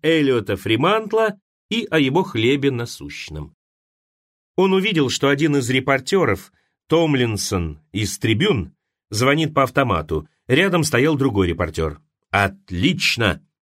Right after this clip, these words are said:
Значит, городские газеты уже оповещены о предстоящем событии и оставят место для рассказа о том, что произойдёт в аэропорту.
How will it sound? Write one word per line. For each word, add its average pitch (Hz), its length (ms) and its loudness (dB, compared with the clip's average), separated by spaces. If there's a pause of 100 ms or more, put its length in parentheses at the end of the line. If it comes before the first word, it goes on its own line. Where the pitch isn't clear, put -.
(200)
Значит, 135 680 0
городские 131 480 0
газеты 139 380 0
уже 135 200 0
оповещены 170 1120 0 (340)
о 147 120 2
предстоящем 135 800 0
событии 127 640 -2 (260)
и 151 80 2
оставят 180 560 2
место 170 400 0
для 127 240 0
рассказа 135 460 0
о 110 40 0
том, 214 180 0
что 190 200 0
произойдёт 123 600 0
в 104 40 0
аэропорту. 104 560 -2